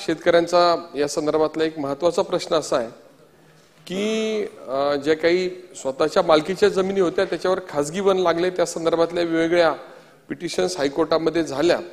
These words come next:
आणि त्या काही प्रमाणात ज्यांना पस्तीसची notice दिलेली नाही त्या शेतकऱ्यांच्या बाजूनं त्यांचा तो शेरा काढावा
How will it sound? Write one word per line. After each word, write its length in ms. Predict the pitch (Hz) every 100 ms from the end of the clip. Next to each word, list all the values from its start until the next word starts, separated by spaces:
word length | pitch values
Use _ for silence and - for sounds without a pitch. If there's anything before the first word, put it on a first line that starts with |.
| - -
आणि 180 | 143 170
त्या 260 | 175 175
काही 340 | 185 160 131 185
प्रमाणात 460 | 190 165 165 160 156 147
ज्यांना 400 | 143 151 160 147
पस्तीसची 640 | - 156 143 - - 170
notice 340 | 156 151 165
दिलेली 320 | 143 151 175 170
नाही 280 | 143 170 123 - - - _ _ _ -
त्या 100 | 196
शेतकऱ्यांच्या 600 | 202 170 - 170 170 190
बाजूनं 440 | 170 151 170 180 117 - -
त्यांचा 260 | 143 147
तो 120 | 156 160
शेरा 300 | - 147 151
काढावा 500 | 143 135 147 165